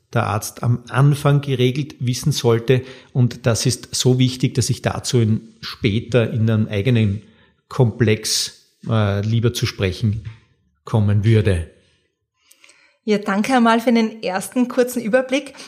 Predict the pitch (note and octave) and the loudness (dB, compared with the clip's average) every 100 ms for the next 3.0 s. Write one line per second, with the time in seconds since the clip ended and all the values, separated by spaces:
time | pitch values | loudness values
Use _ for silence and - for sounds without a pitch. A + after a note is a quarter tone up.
0 | - G#3 A3 D4 D4 D4 G3 A#3+ - C4+ | -2 4 4 4 0 2 2 2 -2 -6
1 | - G#3 A3+ B3+ - F3 G#3 - B3 - | -4 -2 0 0 0 0 0 0 0 0
2 | F3+ G3+ - G3+ F3 - F3 E3 E3+ | 0 -2 2 2 2 0 -2 0 -4